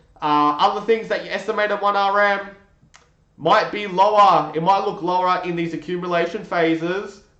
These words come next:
because you're working at lower intensities and you're working at lower repetitions in, in reserve, all right? So your adaptations might not be so,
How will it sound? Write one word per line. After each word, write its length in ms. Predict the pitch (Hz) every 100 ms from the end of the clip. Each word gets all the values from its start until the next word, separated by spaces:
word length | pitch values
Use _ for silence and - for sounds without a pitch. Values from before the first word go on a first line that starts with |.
| _
because 500 | 151 151 190 185 180
you're 100 | 165
working 340 | 151 165 165 165
at 320 | 160 156 - - _ _ _ _ _ _ -
lower 360 | 165 165 165
intensities 680 | 156 151 170 170 160 151 165
and 160 | 156 151
you're 100 | 143
working 320 | 156 165 185
at 240 | 156 131
lower 560 | 139 160 156 151 151 - - _ -
repetitions 1000 | 151 156 147 - 147 143 151 143 131 -
in, 400 | 143 139 135 -
in 180 | 151 147
reserve, 640 | 135 - - 127 107 104 - _ _ _ -
all 120 | 127
right? 340 | 131 151 165 - - _ _ _ - _ _
So 440 | - 135 135 131 139
your 200 | 151 143
adaptations 1080 | 170 165 - 156 175 170 156 139 143 143 - _ _ _ _ -
might 400 | 135 156 160 147
not 260 | 156 139
be 220 | 151 143 135
so, 540 | - 147 139 135 131